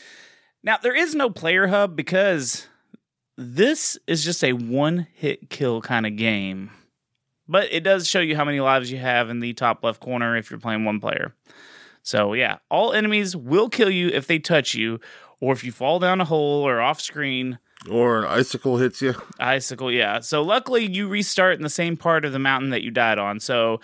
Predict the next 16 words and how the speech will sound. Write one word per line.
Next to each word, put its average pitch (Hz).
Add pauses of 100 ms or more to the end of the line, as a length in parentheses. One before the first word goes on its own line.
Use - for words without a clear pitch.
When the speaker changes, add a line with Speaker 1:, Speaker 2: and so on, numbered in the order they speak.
(160)
Speaker 2:
Which 127
is 113
nice. 87 (360)
Speaker 1:
each 226
of 240
the 196
mountains 156 (160)
has 143
numbers, 143
like, 127
for 143
the 127
floors, 117
basically, 110
which 117
is 110